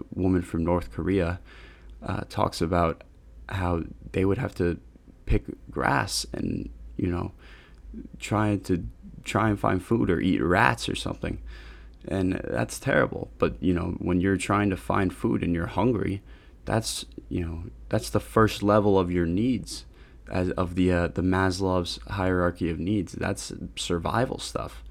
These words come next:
You don't have time to feel anxious or bad about yourself. You have to find food. So I think that, you know, and I, over the summer I read,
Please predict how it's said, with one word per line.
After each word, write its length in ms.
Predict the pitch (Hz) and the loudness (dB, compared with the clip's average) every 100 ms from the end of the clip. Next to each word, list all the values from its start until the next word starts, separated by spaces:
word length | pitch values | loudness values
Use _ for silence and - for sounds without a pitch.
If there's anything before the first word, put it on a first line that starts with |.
| - - - - - | -18 -18 -18 -20 -6
You 280 | 98 104 117 | 0 2 2
don't 300 | 143 147 113 | 2 2 2
have 120 | 82 | 0
time 300 | - 73 80 | -2 -4 -2
to 60 | 73 | -4
feel 320 | - 78 - | -4 -4 -4
anxious 520 | 82 85 - 92 101 - | -4 -4 -2 -4 -4 -4
or 300 | - 82 - - - - | -4 -4 -8 -14 -20 -10
bad 260 | 90 90 87 | -2 0 0
about 280 | 82 92 92 | 0 0 0
yourself. 640 | 90 - 95 92 113 - - - - - - - - | 0 -2 -2 0 -2 -8 -20 -20 -20 -20 -20 -20 -14
You 460 | - 127 101 101 117 | -8 -2 0 2 2
have 180 | 117 - | 0 -2
to 80 | |
find 300 | 104 - 95 | -2 0 0
food. 500 | - - 127 - - - - - - - - - | -2 0 2 2 -2 -10 -20 -20 -20 -20 -20 -16
So 420 | - 95 87 82 - - - - - - - - - - - - - | -4 0 0 -2 -8 -14 -18 -18 -8 -4 4 6 4 0 -14 -16 -12
I 80 | 107 | -8
think 460 | 107 - 127 123 - - - - | -8 -2 -2 -2 -8 -18 -20 -12
that, 380 | 98 98 95 - - - - - - - - | -6 -4 -2 -6 -10 -20 -20 -20 -20 -20 -6
you 120 | 98 | -4
know, 120 | 95 - | -2 -2
and 100 | - | 0
I, 280 | 107 120 123 - - | 4 6 4 2 -2
over 120 | 117 127 | 0 0
the 80 | |
summer 340 | 113 113 101 90 | 0 0 2 2
I 40 | |
read, 400 | 82 82 82 73 | 2 2 0 -4